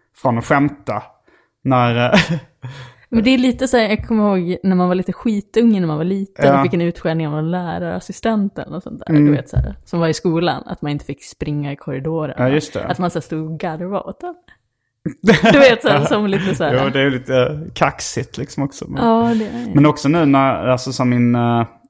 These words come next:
Speaker 1: mormor dog.
Speaker 2: Mm.
Speaker 1: Och min mamma startade en sån S M S-tråd, eh, liksom, eh, med mig och mina syskon. Och, eh, vi skulle diskutera vad det skulle stå på min mormors gravsten.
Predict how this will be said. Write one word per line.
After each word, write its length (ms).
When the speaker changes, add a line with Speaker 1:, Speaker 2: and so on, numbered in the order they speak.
Speaker 1:
mormor 580
dog. 340
Speaker 2:
Mm. 160
Speaker 1:
Och 100
min 160
mamma 280
startade 340
en 40
sån 180
S 160
M 100
S-tråd, 760
eh, 400
liksom, 640
eh, 140
med 160
mig 260
och 60
mina 220
syskon. 560
Och, 340
eh, 400
vi 180
skulle 220
diskutera 520
vad 140
det 40
skulle 220
stå 300
på 260
min 140
mormors 360
gravsten. 640